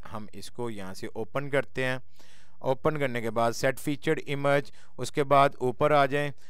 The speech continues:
तो अगर आपका क्लाइंट कहता है कि इसको आपने आने वाली कुछ डेटों में यानी कि शेड्यूल कर दें,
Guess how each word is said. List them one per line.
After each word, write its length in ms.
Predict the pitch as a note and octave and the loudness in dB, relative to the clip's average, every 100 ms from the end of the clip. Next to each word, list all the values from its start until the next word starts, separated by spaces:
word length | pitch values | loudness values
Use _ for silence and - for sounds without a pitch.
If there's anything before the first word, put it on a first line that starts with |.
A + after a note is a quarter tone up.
| - | -2
तो 60 | C#3 | 0
अगर 260 | C#3 D3+ D3+ | 4 6 8
आपका 440 | C#3 C3+ - C#3+ | 8 6 4 2
क्लाइंट 340 | C#3+ C3 C3+ | 4 0 2
कहता 320 | C3+ B2 C3+ C3+ | 0 2 2 2
है 60 | |
कि 120 | C3 | 2
इसको 420 | B2+ B2+ B2 - C3+ | -2 -4 -6 -4 -2
आपने 580 | A#2 A2+ G2+ B2 B2+ A#2+ - - | 0 0 -2 -6 -6 -6 -8 -4
आने 240 | B2 C3 | -4 -2
वाली 200 | D3 D3+ | -2 -2
कुछ 220 | D3+ D3 B2+ | -4 -6 -6
डेटों 420 | A2+ B2+ A2 D3+ | -4 -2 -2 -2
में 180 | D3 C#3+ | 0 0
यानी 200 | C3+ C3+ | -2 -2
कि 100 | B2+ | -2
शेड्यूल 360 | B2+ B2 D3 | -2 -2 -2
कर 180 | D3+ C#3 | 0 0
दें, 160 | D3 | 0